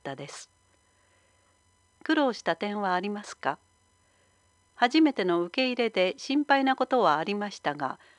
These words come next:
担当者の方と何度も連絡を取り合うことで不安を解消することができました。また、事前に教育係を決めて準備し、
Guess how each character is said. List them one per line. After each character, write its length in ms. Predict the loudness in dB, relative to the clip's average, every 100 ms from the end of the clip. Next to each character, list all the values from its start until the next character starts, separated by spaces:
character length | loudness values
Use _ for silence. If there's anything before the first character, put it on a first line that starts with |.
| _ 2
担 220 | 4 4
当 200 | 2 0
者 160 | 0
の 140 | -2 -2
方 280 | -2 -2 -2
と 340 | -2 -2 -2 0
何 260 | 2 4
度 100 | 2
も 180 | -2 -2
連 220 | -2 0
絡 300 | -2 0 0
を 80 | 0
取 240 | 0 -2 2
り 80 |
合 100 | 0
う 60 | 0
こ 140 | -6
と 180 | -6 -4
で 220 | -4 -6 -8 _ _
不 180 | 2 6
安 260 | 6 4
を 60 | 0
解 220 | 2 2
消 240 | 2 -2 -2
す 140 | -2
る 80 | -4
こ 140 | -4
と 120 | -2 0
が 140 | 0
で 140 | -2
き 120 | -6 -6
ま 140 | -6
し 120 | -8
た。 200 | -4 -4 -4 _ _ _ _ -2
ま 140 | 0
た、 280 | 4 4 2 _ _
事 160 | -4 2
前 140 | 6 6
に 200 | 6 2
教 200 | 2 0
育 220 | 0 4
係 440 | 4 6 0 0
を 60 | -2
決 200 | -4 -4
め 140 | -4
て 280 | -2 0 0
準 300 | 0 0 0
備 120 | -4
し、 360 | -8 -8 -8